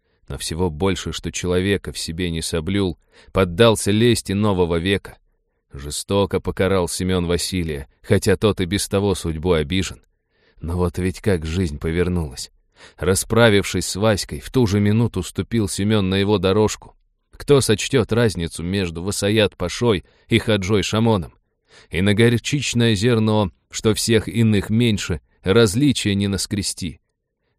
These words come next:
Значит, не мог Семен карать, выступил судьей неправедным.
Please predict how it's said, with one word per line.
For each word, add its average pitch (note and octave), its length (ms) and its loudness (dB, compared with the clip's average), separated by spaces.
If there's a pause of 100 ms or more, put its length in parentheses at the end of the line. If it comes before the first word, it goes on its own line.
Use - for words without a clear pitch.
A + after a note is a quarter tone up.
Значит, C#2+ 460 -10
не F2 120 -2
мог F2 240 -2
Семен D#2+ 360 -6
карать, E2 560 -4 (180)
выступил F#2 640 -2
судьей F#2+ 480 0
неправедным. F#2+ 800 -2